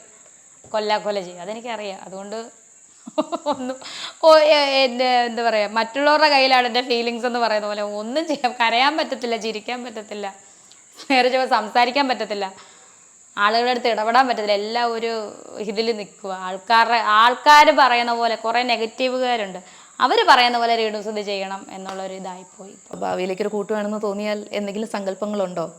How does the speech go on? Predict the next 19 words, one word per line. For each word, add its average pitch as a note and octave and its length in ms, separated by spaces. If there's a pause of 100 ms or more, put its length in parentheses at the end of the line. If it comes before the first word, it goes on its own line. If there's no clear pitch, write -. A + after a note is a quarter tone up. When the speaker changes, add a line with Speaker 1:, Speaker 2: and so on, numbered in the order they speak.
(380)
Speaker 1:
ഏ, F#4+ 60
ഒരു C4+ 220
സ-, B3+ 80
ഞാൻ A#3 300
സങ്കല്പം B3 440
പറഞ്ഞില്ല. A3 260
മക്കളെ G#3 600
സ്വന്തം A3+ 280
മക്കളെ A3+ 260
പോലെ A3+ 240
കാണുക, G3+ 420 (920)
നമ്മളെ G3+ 240
മനസ്സിലാക്കുക, G#3+ 760 (280)
<laughs> F3+ 380 (600)
ഏഹ്, G#3 300
നമ്മുടെ G#3+ 260
വീട്ടുകാരെ G#3 360
അംഗീകരിക്കുക, F#3+ 680 (880)
നമ്മുടെ A#3+ 460